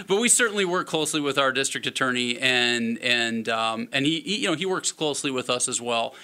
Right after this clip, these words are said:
and, uh, and, and I think, um, you know, where things are at right now are, are, uh,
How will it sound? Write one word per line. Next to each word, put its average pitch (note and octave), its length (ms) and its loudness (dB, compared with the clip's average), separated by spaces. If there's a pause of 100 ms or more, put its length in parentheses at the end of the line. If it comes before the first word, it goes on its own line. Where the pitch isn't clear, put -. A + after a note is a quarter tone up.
(180)
and, A2+ 420 2
uh, A2 440 2
and, A2+ 360 -2
and A#2+ 100 -4
I A#2 60 -2
think, C3 380 -4 (280)
um, A2 600 -10
you A#2 80 -12
know, A2+ 100 -6
where C3 220 -2
things C3 260 -2
are B2 100 -2
at A#2+ 200 -2
right A#2 200 -2
now A2+ 520 -2
are, A2 440 -4
are, A2 360 -6
uh, A2 280 -8